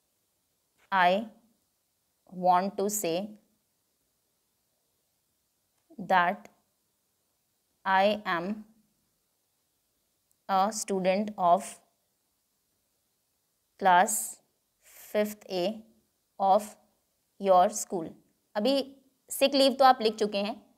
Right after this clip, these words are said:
कुछ और भी रीज़न लिख सकते हैं। I have an urgent work at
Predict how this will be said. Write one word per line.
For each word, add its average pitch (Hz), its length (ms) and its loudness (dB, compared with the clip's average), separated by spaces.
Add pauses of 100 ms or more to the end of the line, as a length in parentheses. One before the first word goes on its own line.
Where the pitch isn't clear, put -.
(260)
कुछ 214 140 0
और 220 140 10
भी 226 140 2
रीज़न 214 280 -2
लिख 202 140 -4
सकते 185 280 -4
हैं। 196 180 -10 (560)
I 214 200 6
have 208 360 4 (1080)
an 190 260 -2 (1600)
urgent 214 640 2
work 185 360 6 (2500)
at 202 380 2